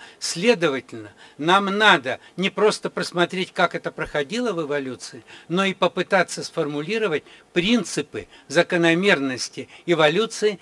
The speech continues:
на каждом из уровней развития. Я коснусь только почки. Мне очень о многом хочется вам сказать, а время неумолимо. И мне, э, хоч-, э, значит, какие принципы эволюции функций почки есть?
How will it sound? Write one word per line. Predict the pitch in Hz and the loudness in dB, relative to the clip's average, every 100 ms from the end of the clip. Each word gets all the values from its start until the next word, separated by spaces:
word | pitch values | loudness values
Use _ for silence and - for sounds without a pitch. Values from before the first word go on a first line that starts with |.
| - | -8
на | 151 160 | 0 0
каждом | - 185 180 190 202 | 4 4 4 0 -6
из | 165 135 | -6 -4
уровней | 160 160 156 156 - _ | -2 -2 -4 -8 -10 _
развития. | 147 135 113 110 - _ _ - - | -4 -4 -6 -18 -20 _ _ -20 -2
Я | 226 247 | 4 6
коснусь | 208 175 196 170 | 6 0 -2 -6
только | - 180 151 - 143 - _ _ _ _ _ - | -2 -2 -2 -4 -6 -8 _ _ _ _ _ -4
почки. | 226 247 - - 180 - _ _ _ _ _ _ _ _ _ - - _ _ - | -2 -2 -4 -8 -10 -10 _ _ _ _ _ _ _ _ _ -20 -20 _ _ -8
Мне | 170 170 180 | -4 0 2
очень | 180 - 165 | 0 0 -2
о | |
многом | 156 151 143 127 | 0 -2 -4 -6
хочется | 151 147 - | -4 -4 -4
вам | 151 139 | -4 -4
сказать, | - - 143 202 202 - _ _ | -8 -6 0 0 -2 -8 _ _
а | 135 | -4
время | 143 151 139 | -2 -2 -2
неумолимо. | 131 135 131 139 214 220 196 - - - _ _ | -4 -6 -4 -4 -2 -4 -6 -12 -20 -20 _ _
И | 160 170 180 | -4 -2 -2
мне, | 190 247 | 0 0
э, | 214 196 175 175 170 | -2 -2 -2 -2 -4
хоч-, | - 226 - | -4 -4 -4
э, | 170 | -8
значит, | 156 170 147 - - | -6 -8 -10 -16 -6
какие | 214 196 254 262 | -2 0 2 2
принципы | 247 202 208 196 - 180 190 175 - - | 0 -2 -6 -6 -8 -8 -6 -8 -8 -10
эволюции | 185 175 175 196 - 165 | 0 2 2 -2 -6 -8
функций | 170 160 - | -8 -8 -10
почки | - 151 - 131 | -12 -12 -12 -18
есть? | 110 | -20